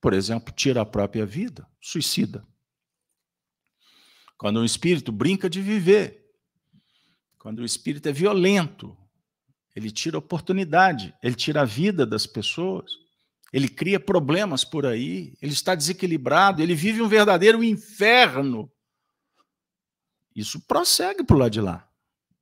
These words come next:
Mas Deus, na sua infinita misericórdia, vai dar a oportunidade pra que todos se redirecionem,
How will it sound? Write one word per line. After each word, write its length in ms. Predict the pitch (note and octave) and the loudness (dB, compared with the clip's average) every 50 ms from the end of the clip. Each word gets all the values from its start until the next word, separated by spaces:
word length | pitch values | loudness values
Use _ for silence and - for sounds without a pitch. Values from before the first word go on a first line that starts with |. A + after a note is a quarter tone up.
| _ _ _ _ _ _ _ _ _ _ _ _ _ _ _ _ _ _ _ _ _ _ _ _ _ _ _ _ _ _ _ _ _ - | _ _ _ _ _ _ _ _ _ _ _ _ _ _ _ _ _ _ _ _ _ _ _ _ _ _ _ _ _ _ _ _ _ -4
Mas 240 | A2+ A#2+ A#2+ A2 | -4 -2 -2 -2
Deus, 360 | G#2+ G#2+ C#3 F3+ G#3+ A3 F3 C#3+ | -4 -2 -2 0 0 0 -2 -2
na 100 | C#3+ C3 | -4 -4
sua 180 | - - B2+ | -4 -4 -4
infinita 500 | B2 A#2+ - B2+ A#2 A2+ A#2 A2+ A2 A#2+ | -6 -6 -4 -4 -4 -2 -4 -4 -4 -4
misericórdia, 720 | A2+ G#2+ G#2 A#2+ A#2 B2 A2 - - A#2 A#2+ C#3 D#3 F3 | -4 -4 -4 -4 -4 -6 -6 -6 -2 -2 -2 -2 -2 -4
vai 160 | F3 G3 G#3 | -6 -6 -6
dar 160 | G3 F#3 - D3 | -4 -2 -2 -2
a 60 | E3 | -2
oportunidade 760 | E3+ E3+ G3+ F#3+ - - F3+ F3+ D#3+ C#3+ C#3 C#3 D3+ E3 - | -4 -6 -8 -8 -8 -8 -8 -8 -6 -4 -4 -4 -4 -6 -8
pra 140 | - F#3+ F3+ | -10 -10 -10
que 140 | - - A3 | -10 -10 -14
todos 760 | - _ - D3+ C#3+ D3+ E3+ G#3+ A3 - - - - - _ _ | -14 _ -8 -6 -6 -6 -8 -10 -14 -14 -14 -16 -18 -20 _ _
se 420 | - - - - - - - C4+ | -14 -10 -8 -6 -6 -4 -4 -6
redirecionem, 1200 | G3+ C#3 D#3 E3 D3+ B2+ B2 A2+ A#2 A#2 G#2+ - - - A2 B2 B2+ A#2+ B2+ D3 E3 D#3 D3 | -6 -4 -6 -6 -6 -6 -8 -6 -6 -8 -10 -10 -10 -10 -8 -8 -6 -6 -6 -8 -8 -10 -12